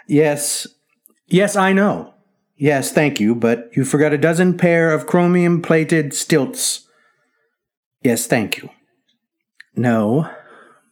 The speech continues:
not very excited. Thank you. I knew I was going to win the jackpot. Yes.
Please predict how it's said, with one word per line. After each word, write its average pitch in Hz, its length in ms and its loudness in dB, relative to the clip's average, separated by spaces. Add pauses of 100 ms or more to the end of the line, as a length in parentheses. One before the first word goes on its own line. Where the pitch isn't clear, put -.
(140)
not 135 380 -2
very 113 260 0
excited. 110 520 -4 (680)
Thank 120 260 -4
you. - 220 -12 (1040)
I 135 100 0
knew 160 200 2
I 147 100 0
was 135 160 -2
going 135 200 2
to 123 60 2
win 147 220 2
the 113 80 0
jackpot. - 600 -2 (1160)
Yes. 107 680 -2